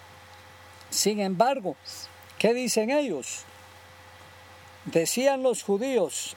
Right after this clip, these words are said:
verso veintidós, "¿Acaso se matará a sí mismo que dice,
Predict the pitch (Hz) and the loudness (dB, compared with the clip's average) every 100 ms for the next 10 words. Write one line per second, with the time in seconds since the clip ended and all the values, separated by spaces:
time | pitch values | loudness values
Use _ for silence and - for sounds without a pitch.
0 | - 117 131 - 147 147 156 170 220 226 | -10 -2 -2 0 -2 -2 0 0 2 0
1 | - - - - - 170 185 180 - 262 | -4 -16 -20 -20 -8 0 2 2 2 2
2 | 262 - 220 - 196 180 175 - 185 220 | 2 0 -2 0 0 0 0 0 2 2
3 | 233 202 - 233 233 226 247 - 196 180 | 0 -2 -2 -4 -2 -2 -2 -2 -2 -2
4 | - 160 202 226 - 233 | 0 0 0 -2 0 -2